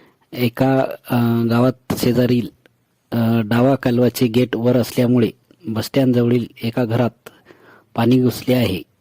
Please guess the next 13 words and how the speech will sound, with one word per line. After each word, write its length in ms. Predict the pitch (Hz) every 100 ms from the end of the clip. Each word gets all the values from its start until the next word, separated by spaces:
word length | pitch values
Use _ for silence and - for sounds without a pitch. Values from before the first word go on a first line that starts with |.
| _
आणि 380 | - 113 120 120 - _ _ -
अशातच 680 | 113 - 135 127 - - - - - - _ _ _ _ _ _ -
त्या 220 | 135 135
इसमाचे 800 | 110 120 - 131 127 - - 131 123
नाव 320 | 131 123 120 113
संतोष 400 | - 123 113 135
साहेबराव 520 | - 123 117 117 127 123
जाधव 360 | 120 113 117 -
असे 240 | 117 -
असून 360 | 131 - 127 90
त्यांचे 760 | - - 120 120 123 131 120 - -
लहान 320 | 117 117 131
बालकांना 880 | 120 113 120 - - _ 123 120 120